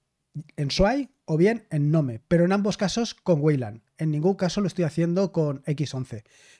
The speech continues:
Con lo cual, para mí es completamente productivo. Cierto es que si tu tarjeta o tu tableta de digitalizadora no funciona, si, eh, no puedes utilizar, eh, O B S con una capturadora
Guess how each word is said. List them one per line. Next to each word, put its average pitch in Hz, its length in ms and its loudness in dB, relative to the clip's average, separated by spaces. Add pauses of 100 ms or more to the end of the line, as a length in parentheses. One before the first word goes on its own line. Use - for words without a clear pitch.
(200)
Con 170 140 2
lo 151 80 2
cual, 196 180 4
para 147 180 -2
mí 190 140 2
es 202 140 0
completamente 165 500 2
productivo. 135 560 -2 (140)
Cierto 180 320 4
es 202 120 2
que 156 140 0
si 131 380 -4 (280)
tu 139 140 -2
tarjeta 147 540 -4
o 127 100 -6
tu 143 100 -4
tableta 143 380 -2
de 151 80 0
digitalizadora 147 720 -2
no 120 120 -6
funciona, 151 520 -2 (580)
si, 165 540 2 (140)
eh, 143 440 -2
no 156 220 -2
puedes 180 220 4
utilizar, 170 680 0
eh, 160 300 -2
O 165 140 0
B 165 180 4
S 165 320 -2
con 156 180 0
una 160 200 0
capturadora 151 680 0